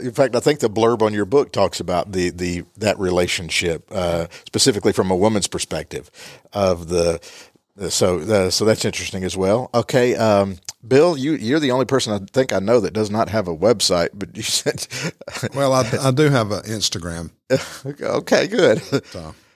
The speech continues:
Speaker 1: So how can people connect with you or, or, uh, you know, find out more information about your concrete studio?
Speaker 2: Well, I'm,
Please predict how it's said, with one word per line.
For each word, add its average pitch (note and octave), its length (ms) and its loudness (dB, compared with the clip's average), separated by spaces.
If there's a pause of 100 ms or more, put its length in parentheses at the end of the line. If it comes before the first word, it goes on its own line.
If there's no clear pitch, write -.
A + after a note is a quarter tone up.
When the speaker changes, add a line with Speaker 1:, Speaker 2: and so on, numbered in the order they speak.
Speaker 1:
So A#2+ 140 2
how B2 120 4
can A#2+ 120 -4
people A2 220 2
connect A2+ 300 0
with F#2 100 0
you G#2+ 180 4
or, F#2+ 220 4
or, G2 320 0
uh, F2 400 2 (140)
you G#2 100 -18
know, F2+ 240 -4
find G2+ 220 2
out F#2 100 2
more G2 200 0
information F#2 440 -2
about F2 320 2
your E2+ 160 0
concrete F#2 460 -2
studio? D#2 340 -4 (480)
Speaker 2:
Well, G#2+ 240 4
I'm, G2+ 320 0